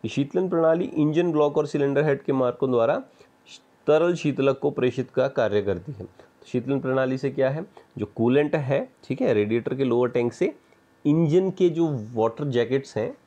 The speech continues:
ठीक है, कूलेंट जैकेट्स हैं, उसमें जो कूलेंट को भेजती है।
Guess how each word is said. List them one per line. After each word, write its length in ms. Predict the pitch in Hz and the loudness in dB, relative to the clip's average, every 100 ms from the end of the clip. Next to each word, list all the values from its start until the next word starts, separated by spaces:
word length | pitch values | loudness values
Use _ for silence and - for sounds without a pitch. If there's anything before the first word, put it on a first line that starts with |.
| _ _ | _ _
ठीक 160 | 113 214 | -6 -4
है, 160 | 277 - _ _ - | -6 -10 _ _ -6
कूलेंट 300 | 107 117 110 | -2 -2 -2
जैकेट्स 340 | 110 113 - | -4 -4 -4
हैं, 160 | 151 - - - | -4 -6 -20 -12
उसमें 280 | 117 117 131 | -8 -2 0
जो 120 | 127 | 0
कूलेंट 400 | 131 113 110 110 | -2 0 0 0
को 240 | 110 143 311 - _ _ 117 | 0 -2 -2 -10 _ _ -2
भेजती 400 | 113 92 - 87 | -2 -2 -6 -6
है। 180 | 90 | -8